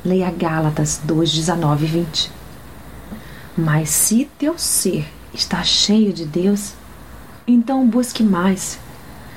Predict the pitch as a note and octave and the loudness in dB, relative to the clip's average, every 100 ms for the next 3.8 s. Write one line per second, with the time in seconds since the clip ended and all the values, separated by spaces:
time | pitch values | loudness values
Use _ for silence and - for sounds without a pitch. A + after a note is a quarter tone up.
0 | - - F#3 F#3+ F#3+ G#3+ - G3 A3+ A3+ | -18 -6 0 2 0 -4 -2 2 2 2
1 | G3+ F#3 F3 F3 E3+ D#3 E3 E3+ G3+ - | 0 0 2 0 -2 0 0 -2 -4 -10
2 | - - - - G3 G3+ A#3 A#3+ A#3+ G#3+ | -16 -16 -10 -2 0 0 0 2 2 2
3 | G#3 G#3+ A3+ A3 - E3+ D#3+ | 2 2 2 2 0 -2 -2